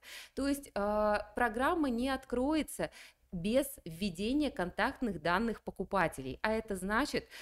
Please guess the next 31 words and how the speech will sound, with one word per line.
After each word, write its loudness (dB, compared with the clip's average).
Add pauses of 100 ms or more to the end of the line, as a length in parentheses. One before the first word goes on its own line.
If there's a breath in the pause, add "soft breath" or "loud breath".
(120)
что 0
на 0
этом -2
этапе 0
вы 0
формируете 2 (140)
вашу 4
базу 2
потенциальных 0
покупателей 0
дальше 0
и -4
для -2
дальнейших 0
каких-то -4
активностей. -4 (240 loud breath)
То -4
есть -2
вы 4
можете 2
быть 0
уже 0
уверены, 2
что -4
ни 2
один 0
покупатель 0
не 0
уйдёт -2
без -8
проекта 0